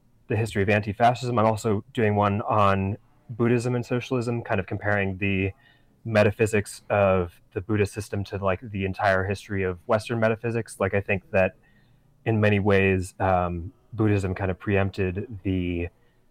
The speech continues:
medical fr-, me-, metaphysical frameworks of, like, Hume, Kant, Deleuze, uh, and in a lot of ways, we've just been catching up to things that they figured out two thousand years ago. Um,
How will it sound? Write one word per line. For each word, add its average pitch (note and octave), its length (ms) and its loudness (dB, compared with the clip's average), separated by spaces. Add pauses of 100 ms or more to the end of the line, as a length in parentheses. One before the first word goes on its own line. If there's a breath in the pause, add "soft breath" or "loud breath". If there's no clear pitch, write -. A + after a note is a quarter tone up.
(420)
medical G#2 360 4
fr-, - 240 -4
me-, A2+ 260 4
metaphysical G#2 480 2
frameworks G2 480 2
of, F#2+ 100 -4
like, F#2+ 300 0 (240)
Hume, F#2+ 720 0
Kant, F#2 600 0 (160)
Deleuze, F#2 680 0 (560 soft breath)
uh, G2 400 6
and F#2 420 0 (580)
in G2 440 0
a B2 60 2
lot G2+ 160 6
of F#2+ 80 0
ways, G2 220 0
we've F#2+ 140 -4
just F#2 200 -8
been F#2 140 -6
catching F#2 380 0
up G2 200 -2 (400)
to A#2 320 0 (140)
things A2 220 0
that G2+ 100 -4
they G#2 100 0
figured G#2+ 260 0
out G#2+ 220 2
two B2 100 -6
thousand A2 360 2
years A2+ 200 -4
ago. B2 320 -2 (720 loud breath)
Um, F#2+ 580 4